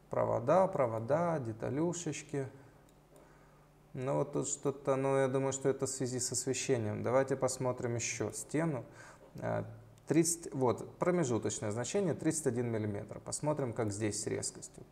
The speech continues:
Как же нам без кирпичной стены? Ну, вот здесь резкость такая себе, на четверочку, я бы сказал. По центру. Знаете, как-то на крайних значениях он был порезче,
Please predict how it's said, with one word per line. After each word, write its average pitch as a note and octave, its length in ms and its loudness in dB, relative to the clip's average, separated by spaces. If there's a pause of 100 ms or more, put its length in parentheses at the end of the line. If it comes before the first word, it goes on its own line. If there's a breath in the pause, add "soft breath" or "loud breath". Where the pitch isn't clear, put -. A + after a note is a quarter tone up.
(120)
Как C3+ 200 0
же B2 120 -4
нам A2+ 240 -2
без A2 180 -4
кирпичной A2+ 600 -8
стены? G#2 480 -6 (580 loud breath)
Ну, E3+ 520 0
вот A#2+ 180 0
здесь D3+ 400 0
резкость B2+ 480 2
такая A#2 400 0
себе, - 200 -8
на G#2 120 -4
четверочку, A2+ 680 -2
я D#3 60 0
бы E3 100 -2
сказал. F#3+ 480 0 (1500 loud breath)
По A2+ 120 4
центру. F3+ 720 0 (2750 loud breath)
Знаете, F3 240 2
как-то E3+ 260 2
на D#3+ 160 4
крайних E3 340 6
значениях D#3 560 2
он D3+ 160 2
был D3+ 180 4
порезче, A#2+ 760 0